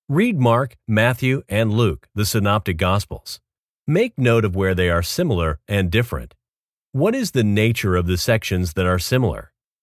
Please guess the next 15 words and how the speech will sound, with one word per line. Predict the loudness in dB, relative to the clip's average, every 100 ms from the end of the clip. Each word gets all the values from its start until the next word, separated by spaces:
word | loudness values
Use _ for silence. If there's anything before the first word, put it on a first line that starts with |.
| _ -4
What | 2 2
is | 2 0
the | 0
nature | 0 0 0
of | 0
the | -2
sections | 0 -2 0 -2 -2 -6 -8
that | -2 0
are | 0
different? | 0 -2 -2 -8 -12 _ _ _ _ _ _ _ _ _ -2
Read | -2 0
the | 0
Gospel | 2 2 0 0 0
of | 0
John. | 0 0 0 -2